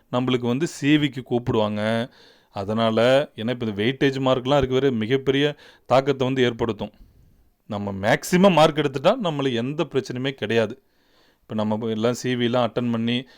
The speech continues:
நம்மளுக்கு வேலை கிடைக்காம இருக்கிறதுலாம் எந்த அளவு ஒரு மன அழுத்தத்தை அவங்களுக்குள்ளார ஏற்படுத்தும். அந்த நிலைமையில இருக்கு, இருந்து பார்க்குறவங்களுக்கு தெரியும். நான்லாம் இருந்து பார்த்துருக்கேன்.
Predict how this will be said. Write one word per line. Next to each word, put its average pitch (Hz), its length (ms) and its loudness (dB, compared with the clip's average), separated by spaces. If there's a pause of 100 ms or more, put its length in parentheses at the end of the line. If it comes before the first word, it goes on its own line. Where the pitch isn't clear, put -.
(160)
நம்மளுக்கு 117 300 -2
வேலை 123 260 4
கிடைக்காம 120 460 -2
இருக்கிறதுலாம் 117 380 -4
எந்த 135 340 0
அளவு 156 420 2 (300)
ஒரு 120 280 2
மன 117 220 2
அழுத்தத்தை 131 420 2
அவங்களுக்குள்ளார 123 460 0
ஏற்படுத்தும். 117 440 -2
அந்த 117 140 -2
நிலைமையில 131 400 0
இருக்கு, 135 380 -4
இருந்து 151 320 -2
பார்க்குறவங்களுக்கு 131 760 -2
தெரியும். 143 480 0
நான்லாம் 123 240 2
இருந்து 143 400 0
பார்த்துருக்கேன். 131 540 2